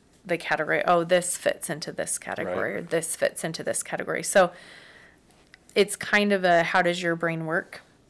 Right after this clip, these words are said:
Speaker 1: And how do you want to put your, your story together?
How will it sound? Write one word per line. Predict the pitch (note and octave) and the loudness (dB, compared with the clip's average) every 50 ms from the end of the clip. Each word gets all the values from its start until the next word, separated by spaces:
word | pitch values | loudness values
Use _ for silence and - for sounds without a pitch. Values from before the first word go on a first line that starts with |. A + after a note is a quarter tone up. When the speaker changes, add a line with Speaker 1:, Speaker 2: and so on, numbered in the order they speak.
| _ _ _ _ _ | _ _ _ _ _
Speaker 1:
And | - G3 F3+ E3+ E3 D#3+ | -2 0 0 0 0 -2
how | D#3 - E3+ E3+ D#3+ | -2 -2 0 0 0
do | D#3 E3 | -2 -4
you | E3 D#3+ E3 E3+ E3+ E3 | -6 -4 -4 -4 -4 -2
want | E3 E3 D#3+ - - | -2 -4 -4 -4 -4
to | - F#3 F3 | -8 -8 -8
put | - - - E3 D#3 - - _ _ _ _ _ _ _ _ _ _ _ _ _ | -6 -6 -6 -4 -4 -6 -8 _ _ _ _ _ _ _ _ _ _ _ _ _
your, | G3 F#3 F3+ F3+ F3 E3+ E3+ E3 E3 E3 E3+ F#3 G#3 - _ _ _ _ _ _ | -12 -8 -6 -4 -4 -2 -2 -2 -2 -4 -6 -8 -12 -18 _ _ _ _ _ _
your | - F#3+ F3+ F3+ E3+ E3+ | -12 -8 -4 -4 -2 -2
story | E3+ - - - E3+ E3+ E3 E3 D#3+ D#3 D#3+ D#3+ E3 E3+ - - | -2 -4 -4 -4 -2 -2 -2 -2 -4 -4 -6 -8 -10 -12 -10 -10
together? | - - E3+ - D#3 D3 D3 E3 E3 F#3+ G#3 G#3 | -10 -10 -8 -6 -6 -4 -4 -4 -4 -6 -6 -10